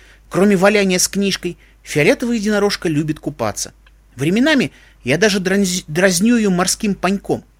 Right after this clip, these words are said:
Минут двадцать над прудом раздавался плеск, фырканье и громкие вопли. Наконец мы вылезли на берег и распластались на железных листах, нагретых солнцем, словно сковородки.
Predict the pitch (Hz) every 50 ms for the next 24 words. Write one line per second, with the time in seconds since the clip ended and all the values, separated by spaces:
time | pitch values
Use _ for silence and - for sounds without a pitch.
0 | _ _ _ _ _ _ _ _ _ _ _ _ _ - - 113 156 262 320 277
1 | 202 156 147 170 240 254 - - 208 - - 175 - _ - 233 247 202 180 165
2 | 156 151 151 156 160 170 170 160 156 151 151 - - - 151 - - - _ -
3 | 214 254 277 269 - - - - - - - - 247 233 - - 226 208 208 202
4 | - - 151 139 131 131 147 165 170 156 - 156 143 131 120 117 104 - 110 107
5 | _ _ _ _ _ _ _ _ _ _ _ _ _ - 139 175 202 254 277 311
6 | 330 - - 208 185 165 185 254 240 202 160 147 139 127 127 123 131 160 240 254
7 | 233 220 - - _ _ _ _ _ _ _ - 269 233 220 - - - 160 160
8 | - - - 175 170 165 156 - 147 139 127 127 139 151 147 143 139 - - 143
9 | 143 - - - 139 110 - - _ - - - - _ _ - 131 147 143 156
10 | 151 151 147 - - - 214 226 214 - - 190 - - - 165 156 151 143 -
11 | - 143 139 139 131 117 98 - - -